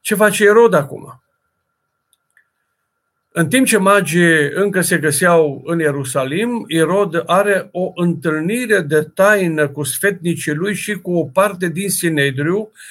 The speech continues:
cu cărturarii și cu fariseii, cu arhiereii, întrebându-i despre acest rege care s-a născut, iată.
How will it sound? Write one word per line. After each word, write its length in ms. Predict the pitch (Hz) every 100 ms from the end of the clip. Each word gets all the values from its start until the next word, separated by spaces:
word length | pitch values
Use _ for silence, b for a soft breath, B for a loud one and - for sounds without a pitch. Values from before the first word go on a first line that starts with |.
| B
cu 160 | - 180
cărturarii 720 | 180 160 131 147 156 202 196
și 220 | 175 -
cu 440 | 202 - 180 160 143
fariseii, 1000 | 156 143 143 139 160 190 208 226 247 _ _ _
cu 80 | 147
arhiereii, 960 | 151 131 139 147 139 160 196 233 269 _ _ _ _ _ _ _ _ _ b b b b b
întrebându-i 1200 | 196 202 190 170 185 285 240 151 156 208 233 - _
despre 600 | 139 127 233 262 - 262
acest 520 | 226 175 - 254 -
rege 540 | 196 165 165 180 180 226
care 300 | 196 190 185
s-a 180 | 180 170
născut, 540 | 160 147 - 175 -
iată. 520 | 165 147 151 196 -